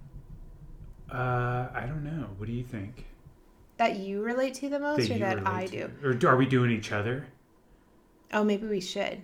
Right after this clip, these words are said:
Speaker 1: Okay, Jasmine.
Speaker 2: Jasmine? Why do you think I'm like Jasmine?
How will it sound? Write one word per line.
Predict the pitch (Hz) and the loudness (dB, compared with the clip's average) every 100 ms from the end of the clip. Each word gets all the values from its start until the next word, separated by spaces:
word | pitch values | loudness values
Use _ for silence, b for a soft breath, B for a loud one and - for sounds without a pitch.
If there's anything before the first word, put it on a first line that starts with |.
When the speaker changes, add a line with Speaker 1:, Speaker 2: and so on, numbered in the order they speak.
| - - | -18 -14
Speaker 1:
Okay, | 127 113 98 104 | -10 -8 -8 0
Jasmine. | 131 104 98 95 101 - _ _ _ _ _ _ _ _ _ | 2 4 2 -6 -10 -18 _ _ _ _ _ _ _ _ _
Speaker 2:
Jasmine? | 214 247 294 254 | 2 4 6 4
Why | 220 226 | 4 2
do | |
you | 254 | 2
think | 254 | 0
I'm | 240 233 | 2 2
like | 202 | 0
Jasmine? | 185 160 233 - - - | 2 2 0 -2 -10 -12